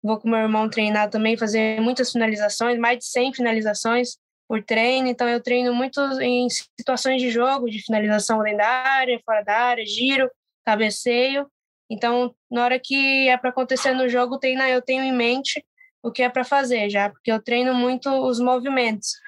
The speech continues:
E no Corinthians também, então eu, eu ficava mantendo sempre pra estar sempre bem em forma. É, eles lá, eles cuidam bem da nossa parte física. E agora que eu saí do Corinthians,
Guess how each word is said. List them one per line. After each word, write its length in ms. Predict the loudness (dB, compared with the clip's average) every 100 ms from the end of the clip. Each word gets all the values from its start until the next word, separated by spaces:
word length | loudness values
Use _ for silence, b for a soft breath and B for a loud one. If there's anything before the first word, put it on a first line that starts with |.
| B _ -4
E 80 | -2
no 120 | 0
Corinthians 400 | 0 0 0 -2
também, 380 | 0 0 0 0
então 220 | -2 0
eu, 260 | 2 0 0
eu 200 | -2 -2 _ _ _ _ -16
ficava 460 | -4 0 2 2
mantendo 640 | 0 0 0 0 0 -2 -6
sempre 560 | -2 0 0 -2 -4 -6 B B B
pra 840 | -2 0 2 2 2 2 2 0 -2 -8
estar 260 | 0 0
sempre 380 | 0 -4 -2 0
bem 200 | 0 0
em 40 | -2
forma. 460 | 0 2 2 -4 _ B B -4
É, 380 | 0 2 4 2
eles 220 | 0 0
lá, 180 | 0 2
eles 200 | 0 -2
cuidam 320 | 0 0 0
bem 320 | 2 0 0
da 140 | 2
nossa 240 | 0 0 0
parte 360 | 0 0 -2
física. 560 | -2 0 0 0 -2 -2 b b -4
E 60 |
agora 260 | 0 2 0
que 80 | 0
eu 40 |
saí 200 | 0 0
do 120 | 0
Corinthians, 640 | 0 0 0 0 -2 -2